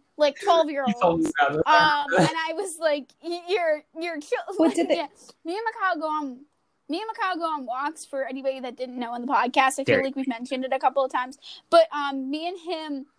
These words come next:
Speaker 1: me
Speaker 2: Dairy
Speaker 1: and
Speaker 2: Queen.
Speaker 1: <laughs> what? Oh, yeah. But, um, me and him, like, we went on a walk the same day that me and my family got our Christmas tree.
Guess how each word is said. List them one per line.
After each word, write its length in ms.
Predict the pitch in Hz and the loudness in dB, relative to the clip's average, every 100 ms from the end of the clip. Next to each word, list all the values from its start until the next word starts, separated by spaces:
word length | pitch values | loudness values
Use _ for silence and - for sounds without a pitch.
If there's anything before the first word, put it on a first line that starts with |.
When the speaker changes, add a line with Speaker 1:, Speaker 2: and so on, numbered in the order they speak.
| _ _ - | _ _ -4
Speaker 1:
me 120 | 277 | 2
Speaker 2:
Dairy 240 | 110 101 | 2 2
Speaker 1:
and 80 | 95 | 0
Speaker 2:
Queen. 540 | 359 - 107 147 117 - | 0 2 4 4 2 -4
Speaker 1:
<laughs> 40 | |
what? 460 | - - 480 - - _ _ _ _ - _ _ _ _ _ _ _ - 381 415 | -8 -8 -12 -16 -20 _ _ _ _ -20 _ _ _ _ _ _ _ -8 -6 0
Oh, 200 | 339 359 | 4 6
yeah. 280 | 339 349 302 269 _ - 381 | 6 2 -2 -4 _ -20 -14
But, 180 | 370 403 | -8 -4
um, 240 | 381 349 | -4 -4
me 80 | 330 427 | -8 -10
and 360 | 427 427 403 | -10 -6 -6
him, 60 | 359 | -6
like, 200 | 349 311 - | -8 -10 -12
we 320 | 277 339 349 | -8 -8 -6
went 280 | 294 330 381 | -2 -2 0
on 160 | 381 | -2
a 60 | 339 | -2
walk 340 | 359 403 370 | -2 -2 -4
the 60 | 370 | -12
same 320 | - 302 294 | -10 -8 -4
day 160 | 285 302 | -2 -2
that 240 | 277 247 | -4 -6
me 160 | 269 285 | -6 -8
and 80 | 269 | -8
my 240 | 269 262 - _ | -10 -12 -16 _
family 360 | 294 277 285 262 | -6 -4 -8 -8
got 240 | 247 240 | -6 -6
our 100 | 240 | -8
Christmas 360 | 247 349 349 320 | -8 -6 -6 -4
tree. 260 | 285 254 | -2 -4